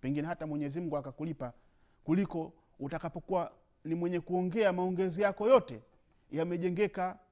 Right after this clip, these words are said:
na kumwasi Mwenyezi Mungu Subhanahu wa Ta'ala. Hapo ni katika mazungumzo tu,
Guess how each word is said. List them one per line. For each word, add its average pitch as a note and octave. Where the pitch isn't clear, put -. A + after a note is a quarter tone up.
na E3+
kumwasi E3+
Mwenyezi C#3
Mungu D3
Subhanahu A#2+
wa A2
Ta'ala. A2
Hapo G3+
ni E3
katika F#3
mazungumzo G3+
tu, -